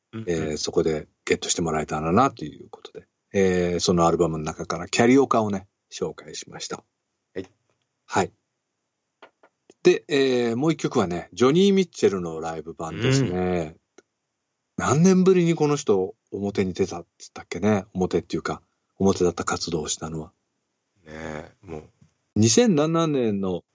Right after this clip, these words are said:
Speaker 1: うん。
Speaker 2: 七年のシャインが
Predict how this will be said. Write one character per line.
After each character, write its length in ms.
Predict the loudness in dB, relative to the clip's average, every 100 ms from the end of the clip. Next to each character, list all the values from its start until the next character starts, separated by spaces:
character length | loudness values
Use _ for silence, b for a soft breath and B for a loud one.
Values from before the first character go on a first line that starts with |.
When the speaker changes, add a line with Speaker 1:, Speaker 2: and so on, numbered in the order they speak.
| _ -4
Speaker 1:
う 60 |
ん。 220 | -2 -4 -10 -20 -20 -4
Speaker 2:
七 280 | -2 0 0
年 220 | 0 0
の 80 | 0
シ 160 | 2
ャ 120 | 4 4
イ 160 | 2
ン 120 | 2
が 320 | 0 -2 -4